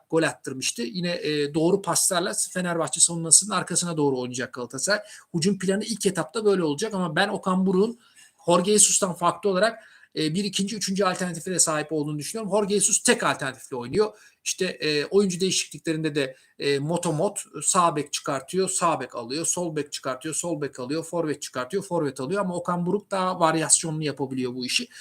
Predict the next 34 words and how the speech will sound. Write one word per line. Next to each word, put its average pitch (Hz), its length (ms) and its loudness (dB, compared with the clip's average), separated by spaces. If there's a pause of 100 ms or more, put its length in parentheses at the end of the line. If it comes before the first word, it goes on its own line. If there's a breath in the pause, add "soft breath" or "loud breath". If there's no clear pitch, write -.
(200 loud breath)
Dolayısıyla 180 340 0
ben 190 60 -2
Okan 180 320 -2
Buruk'un 190 260 2
birden 180 300 0
fazla 147 300 0
plana 160 260 -2
sahip 151 340 2
olduğunu 151 260 0
ama 190 140 -2
ilk 214 180 0 (420 loud breath)
planının, 170 520 2
e, 165 220 -2
size 170 340 4
bahsettiğim 165 480 0
gibi 196 120 -2
Fenerbahçe, 165 640 0 (360 loud breath)
e, - 100 -2
savunmasının 165 580 2
derinliğine 165 460 2
atılacak 190 480 -6
toplar 175 280 -2
olduğunu 147 360 2
düşünüyorum. 147 440 -2
Yusuf 190 360 -2
demiş 220 260 -4
ki, 226 100 -8
"Ya 208 140 2
abi 196 240 2
iyi 208 140 2
yayınlar, 202 240 2
Icardi 190 340 0
oynayacak 190 440 0
diyorlar." 185 440 2